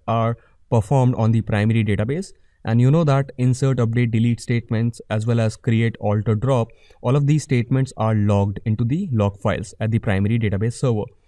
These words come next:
So anything that is captured into the log files on the primary will be replicated to the standby, and the standby will be able to replay those, uh, transactions or those operations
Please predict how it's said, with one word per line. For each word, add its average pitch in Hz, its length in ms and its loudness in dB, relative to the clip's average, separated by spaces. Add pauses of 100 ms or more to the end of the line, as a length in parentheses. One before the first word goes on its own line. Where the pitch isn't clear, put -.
(220)
So - 180 -4
anything 185 400 2
that 147 180 2
is 160 160 0
captured 117 540 0
into 147 220 0
the 143 120 2
log 107 300 0
files 135 320 -2
on 117 140 0
the 120 80 2
primary 131 560 0 (280)
will 131 280 4
be 160 120 4
replicated 123 600 2
to 123 60 2
the 120 100 2
standby, 113 520 0
and 123 240 -2
the 123 60 -2
standby 143 440 0
will 127 160 2
be 123 160 2
able 123 200 2
to 120 140 2
replay 131 500 2
those, 131 300 0 (300)
uh, 107 140 0
transactions 120 800 0
or 113 140 -4
those 113 220 0
operations 127 640 -2